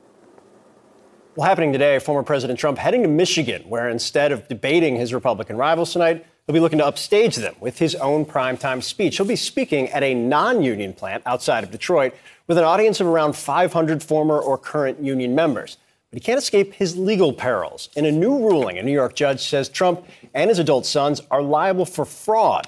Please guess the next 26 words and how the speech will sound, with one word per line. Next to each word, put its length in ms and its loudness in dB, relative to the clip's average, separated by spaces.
and 120 -2
that 100 0
they 100 0
bear 180 0
responsibility 760 0
for 180 -4
inflating 440 -2
the 60 -2
value 360 -2
of 160 -8
Trump's 380 -6
assets 420 -6
for 280 -6
years. 600 0
The 60 -2
judge, 380 2
citing 240 0
multiple 400 0
instances 600 -4
in 100 -4
which 300 -6
Trump 320 -4
companies, 440 -4
Trump's 260 -4
companies 420 -2
claimed 360 -4